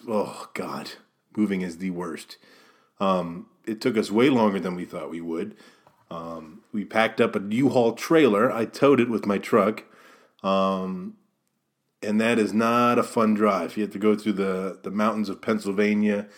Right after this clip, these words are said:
and it was windy, and it was crazy. Um, it took me probably, we stopped in Toledo halfway. Um, took me probably a good solid eighteen hours of driving to get there. Um,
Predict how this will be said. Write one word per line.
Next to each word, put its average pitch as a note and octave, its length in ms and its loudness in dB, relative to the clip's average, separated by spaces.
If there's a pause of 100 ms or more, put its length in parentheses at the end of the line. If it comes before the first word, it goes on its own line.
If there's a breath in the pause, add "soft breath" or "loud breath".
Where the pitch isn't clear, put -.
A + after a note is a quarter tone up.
(200 loud breath)
and F#2+ 120 -4
it F#2 100 -6
was G#2+ 220 -14
windy, A#2+ 560 6 (280 loud breath)
and F2+ 160 -8
it - 80 -8
was - 200 -16
crazy. A2 640 0 (400 soft breath)
Um, F#2 460 -6
it A2 140 -10
took C#3 200 0
me B2 260 6
probably, G#2 840 2 (260)
we A#2+ 100 0
stopped D#3 360 2
in A2 100 0
Toledo A2 420 4
halfway. F#2+ 640 -2 (420 soft breath)
Um, F2+ 580 -6 (1040)
took F3+ 140 -6
me E3 120 2
probably G#2+ 800 -2
a F2+ 60 -2
good F#2+ 380 -2
solid G2+ 500 -2
eighteen G#2 360 0
hours A2 320 -2
of F#2+ 80 -2
driving A#2 400 -2
to A2+ 80 -2
get A#2 180 -2
there. D3 280 -6 (840 soft breath)
Um, G#2+ 480 0